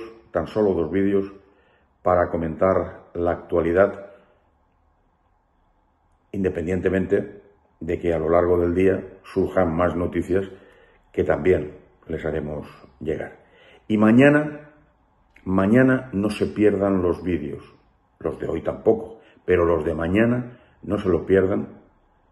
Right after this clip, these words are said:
no se pierdan los vídeos de mañana, porque mañana habrán noticias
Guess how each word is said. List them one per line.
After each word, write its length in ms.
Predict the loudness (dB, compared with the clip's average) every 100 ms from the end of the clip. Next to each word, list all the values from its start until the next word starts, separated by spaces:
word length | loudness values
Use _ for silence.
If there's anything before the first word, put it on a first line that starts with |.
| -8
no 140 | -6
se 140 | -4 0
pierdan 340 | 2 2 0
los 120 | -2
vídeos 260 | 0 0 0
de 60 | -2
mañana, 460 | -2 -4 -6 -10 -18 _ _
porque 220 | -6 -4
mañana 680 | -4 -2 0 0 -2 -8 -20 _ _
habrán 400 | -8 -2 0 0
noticias 540 | -4 -4 -4 2 2